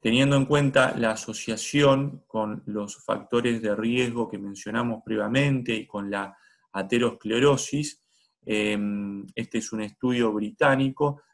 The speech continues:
en donde se observó que el uso de estatinas, de antiplaquetarios y de medicación antihipertensiva, eh, mejoró la mortalidad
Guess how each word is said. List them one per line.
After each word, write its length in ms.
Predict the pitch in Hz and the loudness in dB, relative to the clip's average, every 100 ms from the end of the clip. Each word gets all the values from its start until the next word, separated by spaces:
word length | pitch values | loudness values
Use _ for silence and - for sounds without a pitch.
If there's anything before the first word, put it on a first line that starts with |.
| _ | _
en 180 | 110 107 | -8 0
donde 360 | 113 113 110 107 | 2 2 0 -4
se 160 | - | -2
observó 680 | 107 104 - 107 117 135 123 | -4 -4 -4 0 2 2 0
que 320 | - 117 113 _ _ - | 0 0 0 _ _ -4
el 240 | 110 117 | 2 6
uso 560 | 143 143 - 127 131 127 | 6 4 0 0 0 -2
de 120 | 107 | -6
estatinas, 920 | 98 - 104 147 147 139 135 127 - | -4 -6 -2 2 2 2 2 -2 -6
de 120 | 110 110 | -4 -4
antiplaquetarios 1160 | 107 104 - 104 98 - 127 127 123 127 117 | -4 -10 -8 -8 -8 -2 2 2 2 -2 -4
y 80 | 110 | -8
de 80 | 104 | -8
medicación 720 | 101 101 - 101 - 127 123 _ _ _ - | -8 -12 -12 -16 -6 -6 -6 _ _ _ -2
antihipertensiva, 1800 | 120 120 117 113 - 107 - 110 110 - 113 123 - 165 151 151 151 - _ _ _ | 0 0 0 -2 -2 -10 -4 -4 -2 -4 -4 -4 -2 2 4 4 2 -8 _ _ _
eh, 460 | 117 110 107 110 - | -2 0 0 -2 -4
mejoró 1040 | 113 113 113 113 - 117 131 151 151 151 _ _ _ | -2 2 2 0 0 4 6 6 4 -2 _ _ _
la 220 | - 110 107 | -2 0 0
mortalidad 1000 | 107 101 - 107 110 123 135 135 139 | -2 -6 -2 0 2 4 6 6 2